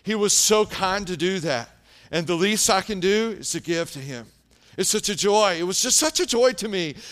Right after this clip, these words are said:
a-, as a, as a grad school student. So how to give? Give bountifully and cheerfully. How not to give? Sparingly, reluctantly, or under compulsion. So how not to give? Sparingly. Now, uh, Paul uses the metaphor of sowing seeds.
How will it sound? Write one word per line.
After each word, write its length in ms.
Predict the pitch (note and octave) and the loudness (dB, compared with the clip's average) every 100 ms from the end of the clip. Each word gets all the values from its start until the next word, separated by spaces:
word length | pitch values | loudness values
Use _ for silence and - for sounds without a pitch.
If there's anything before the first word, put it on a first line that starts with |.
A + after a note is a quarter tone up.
| - | 0
a-, 240 | G3 F#3 | 0 2
as 160 | F#3+ - | 2 2
a, 140 | F#3 | 2
as 140 | F#3 F3+ | 0 0
a 40 | |
grad 260 | F#3 F#3 F#3 | 2 2 2
school 240 | - F3+ | 0 0
student. 360 | - F3 D#3 D3 | 2 0 0 0
So 160 | F3+ | 2
how 200 | E3+ G3+ | 4 4
to 80 | A3+ | 4
give? 640 | F#3 B3+ D4 D4+ - - - | 0 2 2 0 -10 -18 -4
Give 180 | G#3 | -2
bountifully 640 | C3+ F3+ B3 C4 A3 A3+ G#3+ | 4 4 4 0 -2 -2 -2
and 100 | F3+ | -2
cheerfully. 540 | A3 A#3 A#3 F#3 B2 - - | 0 0 0 -2 -2 -8 -6
How 260 | G#3 G#3+ | 4 4
not 460 | G3+ G3 A3+ C#4+ F3+ | 4 4 6 6 2
to 100 | A3+ | -4
give? 480 | F3+ C#4+ A3+ - - _ - - - | 2 4 4 2 -14 _ -20 -20 -4
Sparingly, 1000 | - - F#3+ F#3 G#3+ C4 C#4 D4 D#4+ D4 - _ _ - | 0 2 2 4 4 4 4 2 2 0 -6 _ _ -8
reluctantly, 1120 | D#3+ F#3 F#3+ G#3 B3+ C#4+ B3+ C#4+ C#4+ C#4+ C4 - | 0 4 8 8 6 2 2 4 2 2 -2 -6
or 120 | F3 F3 | -2 2
under 300 | G3 G3 G#3+ | 2 2 0
compulsion. 720 | G#3+ F#3 G3+ G3 F#3+ G#3 A#2+ - _ _ | 0 2 4 6 4 0 -2 -10 _ _
So 220 | - G#3 | 0 2
how 220 | F3 F#3+ G3 | 4 4 4
not 280 | G3+ B3+ C4 | 6 4 4
to 80 | |
give? 380 | G3 A#3+ A#3+ B3 - - | -2 4 6 6 2 -14
Sparingly. 960 | - - - G3+ G3 G3+ G3+ E3+ C3+ G#2+ _ - - - | -2 -2 0 2 2 4 2 0 -4 -4 _ -20 -20 -8
Now, 340 | F#3 G#3 F3+ | 2 6 6
uh, 220 | F3+ F#3 F3+ | 6 4 2
Paul 360 | - A3+ D4+ | 6 8 8
uses 400 | A3 A3+ G#3 G#3+ | 6 0 0 -2
the 100 | F#3 | -4
metaphor 540 | F3 G3 G#3 - E3+ E3+ | 0 2 2 2 2 2
of 80 | |
sowing 560 | - - G3+ G3+ E3+ E3+ | 2 4 4 4 2 -2
seeds. 640 | - A#3+ A#3 F#3+ B2+ - | -2 -2 -2 -4 -8 -14